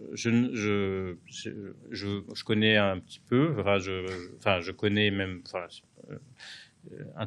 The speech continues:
euh, je connais à peu près le, le, de quoi il, de quoi il retourne. Après, il y a, il y a, il y a, il y a pas beaucoup de, de liens avec l'immigration. C'est un conflit très breton, hein, et notamment, bon, le, l'image un peu, euh, charismatique du,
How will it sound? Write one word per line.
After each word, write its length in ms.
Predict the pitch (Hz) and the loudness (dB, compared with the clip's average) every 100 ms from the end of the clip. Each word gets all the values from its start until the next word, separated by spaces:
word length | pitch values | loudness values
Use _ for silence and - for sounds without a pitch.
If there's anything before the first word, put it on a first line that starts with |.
| - - | -10 -12
euh, 80 | - - | -12 -12
je 140 | 110 113 | -14 -16
connais 580 | - 101 101 101 101 98 | -10 -8 -6 -6 -10 -12
à 360 | 98 101 - | -18 -20 -16
peu 80 | 101 | -14
près 240 | 95 - 98 | -4 0 2
le, 260 | 95 101 | 2 0
le, 240 | 107 101 120 | 2 0 2
de 100 | 110 | 2
quoi 180 | - | 6
il, 200 | 113 123 | 6 8
de 100 | 123 | 6
quoi 180 | 120 131 | 6 10
il 80 | 123 | 10
retourne. 380 | 117 123 156 143 | 8 6 10 10
Après, 240 | 113 131 | 10 6
il 60 | 113 | 6
y 40 | |
a, 60 | 101 - - - - | 4 0 -12 -14 -10
il 80 | 165 | 0
y 80 | 113 | 0
a, 100 | - | 0
il 100 | 110 | -4
y 60 | |
a, 140 | 98 - | -4 -4
il 40 | |
y 40 | 110 | 0
a 40 | |
pas 140 | - 135 | 4 6
beaucoup 260 | 135 147 | 6 4
de, 520 | 131 123 117 113 110 | 6 6 6 4 2
de 160 | 110 113 | 2 2
liens 260 | 113 117 117 | 4 6 6
avec 220 | 113 - | 4 4
l'immigration. 520 | 117 117 113 113 131 | 6 8 6 6 2
C'est 80 | 113 | 4
un 140 | 107 | 2
conflit 380 | 101 120 - 117 | 0 -4 -4 -4
très 160 | - 127 | 4 6
breton, 460 | 113 123 143 160 | 6 4 4 2
hein, 180 | 127 120 | 2 0
et 60 | 104 | 0
notamment, 440 | 107 110 104 113 | 0 0 2 0
bon, 180 | 104 101 | 0 -2
le, 180 | 92 - - - _ _ - - | -4 -8 -18 -20 _ _ -12 -6
l'image 520 | 110 127 135 139 120 | 2 6 8 8 6
un 80 | 110 | 0
peu, 320 | - 123 123 | 0 0 2
euh, 460 | 104 98 92 95 95 | 0 0 -4 -6 -2
charismatique 840 | 110 113 - 117 110 135 123 - | 0 0 0 0 0 -2 -4 -2
du, 540 | 113 104 107 101 95 | -4 -2 -4 -4 -8